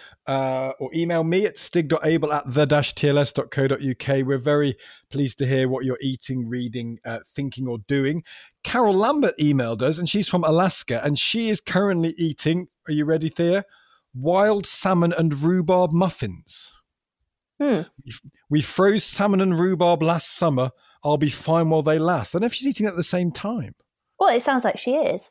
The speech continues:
Speaker 2: Do you know what? I
Speaker 1: Yeah.
Speaker 2: could be persuaded. I mean, I, I can see that that might work. I mean,
Speaker 1: The, the
Speaker 2: salmon and
Speaker 1: sharpness.
Speaker 2: lemon. Yeah, the
Speaker 1: Yeah.
Speaker 2: sharpness. I can see that that might be quite nice.
Speaker 1: I,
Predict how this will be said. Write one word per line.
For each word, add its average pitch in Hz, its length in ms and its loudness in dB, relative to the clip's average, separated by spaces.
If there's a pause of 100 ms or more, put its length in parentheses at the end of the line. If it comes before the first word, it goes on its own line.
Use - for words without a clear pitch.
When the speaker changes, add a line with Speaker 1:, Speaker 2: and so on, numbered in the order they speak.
(180)
Speaker 2:
Do - 80 0
you 427 60 4
know 427 60 6
what? 415 140 8
I - 20 6
Speaker 1:
Yeah. 370 60 4
Speaker 2:
could - 160 0
be 349 100 4
persuaded. 339 480 2
I 254 40 4
mean, 302 200 2
I, 320 180 2 (220)
I 311 140 2
can 311 180 -4
see 302 180 2
that 285 140 2
that 247 260 2
might 233 220 0
work. 240 320 2 (180)
I 208 60 2
mean, 214 280 4
Speaker 1:
The, 156 60 -10
the 143 160 -6 (200)
Speaker 2:
salmon 254 360 4
and 226 200 4
Speaker 1:
sharpness. 220 220 4
Speaker 2:
lemon. 269 140 4 (280)
Yeah, 330 220 4
the 277 80 2
Speaker 1:
Yeah. 523 60 -2
Speaker 2:
sharpness. 320 560 0
I 302 60 -2
can 320 160 -6
see 311 160 -2
that 269 140 0
that 214 160 -2
might 208 160 -6
be 214 80 -4
quite - 240 -10
nice. 254 240 -8
Speaker 1:
I, 190 100 2